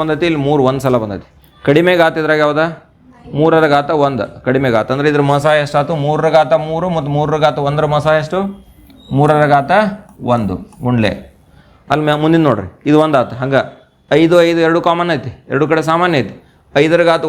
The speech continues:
ಒಂದು ಐತಿ, ಒಂದು ಕಡೆ ಐದರ ಘಾತ ಎರಡು ಐತಿ. ಕಡಿಮೆ ಘಾತ ಯಾವುದು? ಐದರ ಘಾತ ಒಂದು.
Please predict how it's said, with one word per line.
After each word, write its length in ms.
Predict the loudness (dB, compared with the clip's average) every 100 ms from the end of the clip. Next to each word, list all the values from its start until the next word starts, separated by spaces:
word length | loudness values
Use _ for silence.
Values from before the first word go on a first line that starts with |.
| 0
ಒಂದು 120 | 2
ಐತಿ, 120 | 2 2
ಒಂದು 120 | 0 0
ಕಡೆ 80 | 0
ಐದರ 120 | 2 2
ಘಾತ 120 | 2 0
ಎರಡು 140 | -2 -4
ಐತಿ. 120 | -12 _ _ _ _ -2
ಕಡಿಮೆ 360 | 2 2 4 2 0
ಘಾತ 180 | -2 -4 -10 -16 _ _ _ -2
ಯಾವುದು? 240 | -2 -2 -8 -14 -20 -16 -4 0
ಐದರ 180 | 2 2 2
ಘಾತ 160 | 2 0 0 -4 -16 _ -2
ಒಂದು. 200 | -2 -2